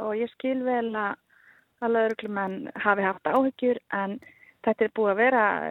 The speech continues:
dálítið langur vegur. Það var gert, eh, þarfagreining og við erum að vinna eftir þessu módeli sem að fjármálaráðuneytið gerði. Og á síðasta fundi lögregluráðs, sem að var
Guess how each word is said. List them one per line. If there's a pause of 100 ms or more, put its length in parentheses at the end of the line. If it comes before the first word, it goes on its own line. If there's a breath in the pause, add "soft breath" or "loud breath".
(100)
dálítið
langur (180)
vegur.
Það
var
gert, (160)
eh,
þarfagreining (1120 loud breath)
og
við
erum
að
vinna
eftir
þessu
módeli (100)
sem
að (180)
fjármálaráðuneytið
gerði. (880 soft breath)
Og
á
síðasta
fundi
lögregluráðs, (680 loud breath)
sem
að
var